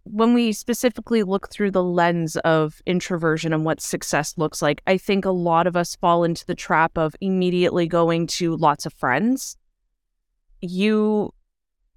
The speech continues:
we've said so many times on the show that, you know, it, there's nothing wrong with having just that small circle of friends. Like, you can name all, everybody that you love on two hands or one hand.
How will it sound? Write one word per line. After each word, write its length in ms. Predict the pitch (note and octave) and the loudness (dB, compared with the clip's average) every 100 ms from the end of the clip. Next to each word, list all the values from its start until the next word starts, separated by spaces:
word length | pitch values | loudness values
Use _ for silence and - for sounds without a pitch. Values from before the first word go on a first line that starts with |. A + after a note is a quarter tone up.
| _ | _
we've 260 | A3+ A#3+ A3+ | 0 2 2
said 260 | - C4 A#3 | 2 0 0
so 180 | A#3 | 0
many 200 | G#3+ G#3 | 2 2
times 320 | F#3+ F#3+ F#3 F#3+ | 0 0 2 2
on 120 | F3+ | 0
the 60 | |
show 480 | F3 - E3+ E3+ E3 E3 | -2 0 2 2 0 0
that, 340 | D#3 D#3 D#3 - | 2 2 -2 -4
you 80 | F3+ | -6
know, 140 | D3+ | -4
it, 160 | - F#3+ | -2 0
there's 220 | F#3+ F#3+ | 0 2
nothing 580 | G#3 G#3 A#3+ A3+ A3 G#3+ - | 2 2 0 2 2 0 -4
wrong 400 | F3 F3 F#3 F3+ | 0 4 4 2
with 160 | E3+ | 0
having 420 | - F3 E3+ E3 D#3+ | 0 0 0 0 -2
just 300 | F#3 F3 - | -2 -2 0
that 220 | E3+ - | -2 -2
small 680 | - G3+ F#3 F#3 F#3 F#3 - | -6 0 4 4 4 2 -2
circle 440 | - G3 F#3 G#3 | -4 -2 0 0
of 100 | G3 | -2
friends. 460 | - D#3+ E3 E3 - | 0 0 0 -4 -4
Like, 200 | F3+ E3 | -2 -2
you 120 | F#3 F#3 | -2 -4
can 180 | F3 | 0
name 300 | F3+ F#3 F#3+ - | 0 0 0 2
all, 340 | G3+ G3 C#3+ F#3+ | 4 2 0 -2
everybody 460 | F#3+ G#3 G3 F#3 | 0 0 0 2
that 180 | F3 - | 4 4
you 140 | F#3 | 2
love 320 | E3+ E3+ D#3 D#3 - | 4 6 4 2 -2
on 200 | E3 D#3+ | -2 0
two 220 | - F#3 | -2 -2
hands 280 | F3+ E3+ E3 | 0 0 0
or 100 | D#3 | -2
one 220 | D3 B2 | -2 -4
hand. 300 | C#3+ D#2+ | -4 -6